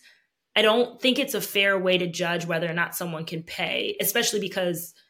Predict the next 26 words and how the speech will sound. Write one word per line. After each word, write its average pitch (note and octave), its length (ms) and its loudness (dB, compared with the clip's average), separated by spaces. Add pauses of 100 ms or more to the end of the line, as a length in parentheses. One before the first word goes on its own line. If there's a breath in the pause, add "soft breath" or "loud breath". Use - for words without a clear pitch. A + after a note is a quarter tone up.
(220 soft breath)
people A#3 280 0
have G#3 160 4
been F#3 160 4
in F3 120 0
tough F3+ 260 -2
financial F3 420 -2
situations. E3+ 680 -2
So F3 60 -2
I E3 100 0
do F3+ 200 -6
think F3 240 -6
they F3 120 -4
deserve D#3+ 340 -4
a D3+ 80 -8
chance E3 600 -4
if - 100 -14
they E3 100 -6
have F3+ 220 -2
a - 40 -8
job C#3 320 -4
and E3+ 100 -8
they C#3+ 80 -8
can - 160 -14
pay - 200 -12
for - 260 -10
it. - 240 -6